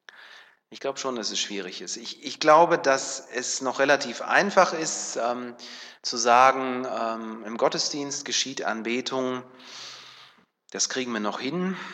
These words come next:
Aber was ist mit unserem Alltag? Denkt mal an euren, an euren Alltag. Schule, Arbeit.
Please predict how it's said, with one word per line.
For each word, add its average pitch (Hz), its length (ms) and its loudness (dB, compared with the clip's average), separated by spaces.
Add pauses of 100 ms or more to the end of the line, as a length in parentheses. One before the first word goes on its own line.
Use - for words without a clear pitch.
(160)
Aber 120 220 0
was 143 180 -2
ist 143 100 -2
mit 139 140 -6
unserem 123 280 -4
Alltag? 95 480 -4
Denkt 123 260 -6
mal 131 160 0
an 123 100 -6
euren, 120 400 -10
an 113 160 -10
euren 110 400 -6
Alltag. 98 720 -10 (580)
Schule, 131 640 -6 (1400)
Arbeit. 110 640 -6